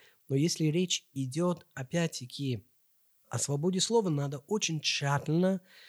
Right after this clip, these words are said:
э, надо очень бережно к концепции, что есть свобода, нужно подойти. Я, я очень надеюсь, что эта ситуация исправится, но факт то, что опять, что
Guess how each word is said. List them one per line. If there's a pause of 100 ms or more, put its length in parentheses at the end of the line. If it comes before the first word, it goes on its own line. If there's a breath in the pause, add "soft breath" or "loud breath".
(200 loud breath)
э,
надо
очень
бережно
к
концепции,
что (200 soft breath)
есть
свобода,
нужно
подойти.
Я,
я
очень
надеюсь,
что (240 soft breath)
эта
ситуация
исправится,
но (140)
факт
то,
что
опять,
что